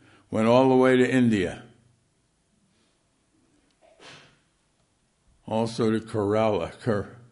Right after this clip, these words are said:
I'll probably mispronounce all of this, but there are, there, part of the history there includes the visitation and the presence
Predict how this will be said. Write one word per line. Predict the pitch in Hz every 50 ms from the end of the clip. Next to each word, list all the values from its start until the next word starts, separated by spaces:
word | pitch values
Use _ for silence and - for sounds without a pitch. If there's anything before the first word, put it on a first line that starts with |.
| _ _ _ _ _ _ -
I'll | 87 87 90
probably | 85 - - 87 82 87 87 85
mispronounce | 85 87 90 90 - - - 87 80 82 80 80 80 78 - -
all | 87 78 78 82 80
of | 78 78
this, | 80 80 78 - -
but | - - 78 73 - - _ _ _ _ _ _ _ _ _ _
there | - 98 95
are, | 95 92 92 92 87 87 - - - - - -
there, | 95 98 95 95 95 92 90 - - - - _
part | - 113 117 127 131
of | 131 123
the | 117 104
history | 90 85 123 127 127 127 - - 120 90 82 80
there | 78 80 90 90 87 80 78 82 90
includes | - - 92 87 85 - - 113 107 104 101 98 92 90 98
the | 95 90
visitation | 85 90 101 104 98 98 92 - - 107 98 92 85 - - 85 80 82 85 - _ _ _ _ _ _ _ _ _ _ _ _ -
and | 92 95 92 90
the | 90 87 85
presence | 80 - - - - 123 123 123 104 92 85 - - - - - - -